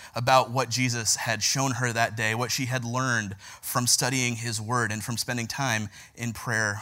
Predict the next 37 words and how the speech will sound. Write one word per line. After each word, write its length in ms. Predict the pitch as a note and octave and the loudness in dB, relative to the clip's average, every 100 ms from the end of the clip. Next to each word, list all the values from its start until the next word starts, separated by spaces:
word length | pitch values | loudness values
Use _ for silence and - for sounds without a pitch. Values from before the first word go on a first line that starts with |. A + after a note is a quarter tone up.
| - | -8
with 200 | G2+ F#2+ | -10 -6
him. 340 | C#3+ A#2 F#2 G2+ _ _ _ _ _ - - - - | -2 -2 -4 -10 _ _ _ _ _ -20 -18 -6 2
This 180 | D3 | 2
woman, 340 | D#3+ E3 F3 F3 | 6 6 6 4
when 100 | C3+ | 4
she 140 | - | 4
was 180 | D3 B2+ | 4 6
younger, 260 | D3+ F3 E3+ | 6 6 6
had 160 | C3 | 6
suffered 340 | - C#3+ D#3+ C3+ | 8 6 6 0
a 40 | |
pretty, 500 | - D#3+ C#3+ C3 B2 - - - | 2 2 4 4 2 -6 -10 2
pretty 120 | F#3+ | 6
serious 400 | - F3+ D3+ - | 6 6 6 4
ankle 300 | C#3 G#2 A#2 | 0 0 0
injury, 500 | G#2+ G#2+ G2 F#2+ F#2+ A2 | -2 -4 -4 -4 -4 0
and 220 | A#2+ B2 | 0 0
even 220 | C3 C#3 | 0 2
after 180 | C3 C3+ | 2 2
having 200 | A#2 G#2+ | 0 2
surgery 300 | D#3+ D3+ C3 | 2 2 2
to 80 | A2+ | 0
correct 300 | C3 E3 D#3 | 2 2 2
it, 100 | A#2 | -2
she 140 | - | -2
lived 380 | C#3 F3 E3 C#3+ - - | 0 0 0 -4 -10 -6
in 140 | C3 | -2
near 160 | D3 D3 | 0 0
constant 640 | - - E3 E3 - D3 | -2 -2 2 2 2 -2
pain. 320 | - G#2+ F2+ - - _ _ - _ _ _ _ _ _ _ _ _ _ _ _ _ _ - | -4 -6 -6 -12 -20 _ _ -20 _ _ _ _ _ _ _ _ _ _ _ _ _ _ -12
She 180 | - A#2+ | -6 -4
believed 340 | A#2 A#2+ C3 A#2+ | -2 0 2 0
that 100 | G#2 | 4
God 260 | B2 A#2 | 4 4
could 180 | - D3 | -2 -4
heal 260 | B2 B2 F2+ - | -4 -6 -8 -12
her. 200 | - | -20